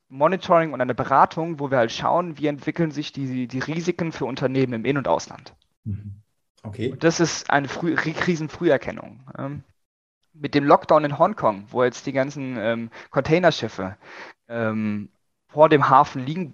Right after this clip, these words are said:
Speaker 1: liegen geblieben sind, weil sie nicht verarbeitet werden konnten. Man hat Tage vorher, gab es extremst viele Social-Media-Posts, wo die Leute geschrieben haben, "Ich bin englischer Staatsbürger,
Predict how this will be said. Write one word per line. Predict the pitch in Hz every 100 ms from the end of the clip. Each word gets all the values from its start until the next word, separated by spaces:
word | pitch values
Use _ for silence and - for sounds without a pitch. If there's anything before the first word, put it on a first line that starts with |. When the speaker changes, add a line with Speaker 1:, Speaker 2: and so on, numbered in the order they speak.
| -
Speaker 1:
liegen | 117 147 180 180
geblieben | 113 113 110
sind, | 107 110
weil | 107
sie | 107
nicht | 110
verarbeitet | - 147 135 139 -
werden | - -
konnten. | 104 - 101 - - -
Man | 123
hat | 123
Tage | - 165 226 240
vorher, | - 214 220 190 156 156
gab | 151 147 139
es | - - -
extremst | - - - - 196 262 262 -
viele | - 214 226 208 208
Social-Media-Posts, | 190 180 180 175 170 202 165 117 127 127 170 - -
wo | 143
die |
Leute | 135 160 -
geschrieben | 151 - 156 151 151
haben, | 143 143 - - -
"Ich | 156 -
bin | 160 156
englischer | 170 185 165
Staatsbürger, | 151 170 202 - 143 147 165